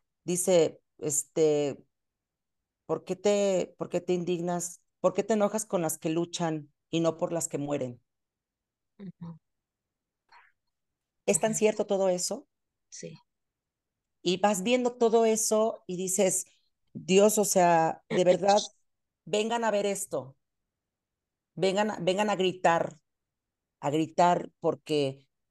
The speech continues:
Speaker 1: gracias a este movimiento, como lo, tú lo has mencionado varias veces, amiga, espero que en veinte años esto sea parte de la historia".
Speaker 2: Qué bonito sería,
Speaker 1: Sí.
Speaker 2: Adriana. La verdad es que qué bonito sería.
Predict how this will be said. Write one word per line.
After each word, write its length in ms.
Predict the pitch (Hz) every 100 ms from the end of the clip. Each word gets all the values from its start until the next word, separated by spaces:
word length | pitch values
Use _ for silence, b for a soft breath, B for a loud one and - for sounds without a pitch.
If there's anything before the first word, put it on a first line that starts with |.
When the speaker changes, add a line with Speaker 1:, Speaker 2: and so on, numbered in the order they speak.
| _ _
Speaker 1:
gracias 360 | - 165 175 190
a 40 |
este 160 | 185 208
movimiento, 560 | 196 170 160 175 175 185
como 220 | 175 160
lo, 180 | 160 165
tú 120 | 180
lo 80 | 185
has 80 | 190
mencionado 400 | 190 175 165 165
varias 320 | 170 175 151
veces, 320 | 175 170 -
amiga, 460 | 170 165 165 196 - _ _ _
espero 380 | 165 - 185 196
que 100 | 196
en 180 | 165 147
veinte 360 | 196 202 202
años 540 | 180 180 196 285 - - _ _ _
esto 220 | 185 180
sea 220 | 180 190 196
parte 260 | 180 -
de 80 | 185
la 60 | 151
historia". 520 | 139 - 156 131 123 _ _ _ _ _ _ _ _ _ _ _ _ _ _ _ _ _ _ _ -
Speaker 2:
Qué 80 |
bonito 340 | 214 240 220 233
sería, 460 | 220 190 180 170 175 _ _ - 180
Speaker 1:
Sí. 280 | 180 170
Speaker 2:
Adriana. 100 | 170 - _ _ _ _ _ _ _
La 140 | 185
verdad 220 | 185 190 196
es 120 | 196
que 120 | 214
qué 80 | 202
bonito 340 | 185 185 185
sería. 440 | 180 170 170 170